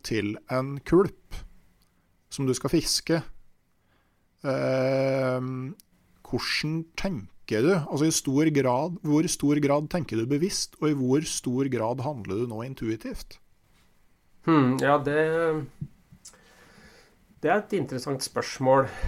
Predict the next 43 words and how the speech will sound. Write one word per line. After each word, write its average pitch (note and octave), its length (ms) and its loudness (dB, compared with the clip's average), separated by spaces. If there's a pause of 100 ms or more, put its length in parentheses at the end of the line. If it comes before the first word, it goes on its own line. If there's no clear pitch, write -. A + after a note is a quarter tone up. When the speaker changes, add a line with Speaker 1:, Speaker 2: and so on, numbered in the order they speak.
(100)
Speaker 2:
Ehm, C#3 680 2 (1400)
i D#3 40 -4
stedet C3 300 -2
for C#3+ 100 -2
å C3+ 80 -2
svare B2+ 560 2
på B2 220 2
det D#3 100 4
da, D#3+ 100 6
så D3 140 -2
kan C3+ 200 2
jeg B2+ 120 6
jo B2+ 80 6
heller B2 320 2
si - 320 -10 (160)
litt B2+ 240 -4
at - 240 -8
det C#3 200 2
her D3 200 4
er C3 140 0
jo C3+ 100 -4
ganske C3 240 -6
sto-, - 320 -16
eller C3+ 540 -2
det C#3 100 4
her C#3+ 140 6
er B2+ 100 4
et B2+ 80 -4
ganske B2 240 -4
stort C3 320 -8 (360)
kapittel C#3 480 -6
i C#3 80 -2
boka A2+ 280 -4
mi, D3+ 200 2
det B2+ 120 2
her C3 120 -4
med B2+ 120 0
å C3 100 -2
lese C3+ 460 -4
elver. B2+ 340 -4 (1900)
Jeg B2+ 200 2
har C#3+ 120 2
også - 300 -4